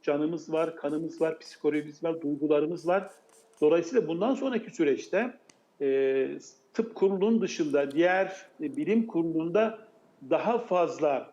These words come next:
devreye girmesi gerekiyor ve çocukların, gençlerin, yaşlıların ve bütün toplumun psikolojisinin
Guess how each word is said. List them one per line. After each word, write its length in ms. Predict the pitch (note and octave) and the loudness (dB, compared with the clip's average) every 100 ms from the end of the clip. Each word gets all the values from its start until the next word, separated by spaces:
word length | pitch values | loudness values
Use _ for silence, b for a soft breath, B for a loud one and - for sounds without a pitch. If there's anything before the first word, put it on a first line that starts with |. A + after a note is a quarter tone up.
| _ | _
devreye 380 | B2+ D3+ D3 F3+ | 0 2 4 2
girmesi 460 | F3+ F#3 F3+ - F3 | 2 -2 -6 -8 0
gerekiyor 560 | F3 F3 - G3 G3+ E3 | 2 2 2 0 2 0
ve 240 | E3 E3 - _ _ | 0 0 -6 _ _
çocukların, 600 | - E3 E3+ F3 E3 E3 E3 - | -4 -2 0 2 2 2 -4 -4
gençlerin, 720 | C#3+ D3 D3+ F3 D#3+ D#3 E3+ B2 | 0 0 0 0 2 0 -2 -2
yaşlıların 640 | C#3+ C#3+ - D#3+ D#3+ F3 | 0 -2 -2 0 2 0
ve 120 | D#3 | -6
bütün 200 | - B3 | -4 -4
toplumun 460 | G3+ F3+ E3+ D#3 - | -2 -2 -4 -6 -8
psikolojisinin 920 | - - E3 D#3+ E3 F3+ G3+ A3+ | -18 -8 0 2 0 0 -2 -2